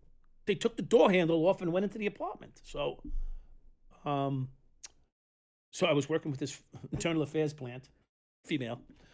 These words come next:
uh, um, and, uh, she was a nice person. She just, it was a plant. She, she had, she had, she had worked for internal affairs in the one fourteen, I think, and they transferred her to the seven five to cool down.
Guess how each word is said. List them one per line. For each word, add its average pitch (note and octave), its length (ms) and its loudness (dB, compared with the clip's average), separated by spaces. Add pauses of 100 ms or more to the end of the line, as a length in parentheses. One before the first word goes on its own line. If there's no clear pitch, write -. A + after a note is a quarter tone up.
(240)
uh, C3 300 0
um, C3 420 -4 (920)
and, C3 300 -2
uh, B2 140 -4 (840)
she - 140 6
was D4 80 10
a C#4+ 40 6
nice D3+ 240 0 (360)
person. E3 340 2
She D3+ 140 -8
just, F#3+ 200 -4
it - 20 -4
was F3 100 -4
a F3+ 40 -6
plant. G3+ 280 -4
She, E3+ 140 -6
she D#3+ 160 -2
had, D3+ 180 0
she - 140 -8
had, D3 180 -4 (220)
she - 140 -2
had D3+ 80 6
worked F#3 160 0
for - 80 -4
internal F3+ 260 -2
affairs D3+ 280 0
in D#3 60 -4
the C#3+ 60 0
one C#3+ 180 -2
fourteen, D3 460 -6
I B2 80 -4
think, - 440 -12 (200)
and C#3 100 -4
they C#3 60 0
transferred F3 400 -6
her D#3 60 -6
to C#3 80 -8
the C#3 80 -12
seven D#3+ 200 -6
five C#3+ 280 -2 (180)
to D3+ 100 -6
cool E3 280 -2
down. D#3 340 6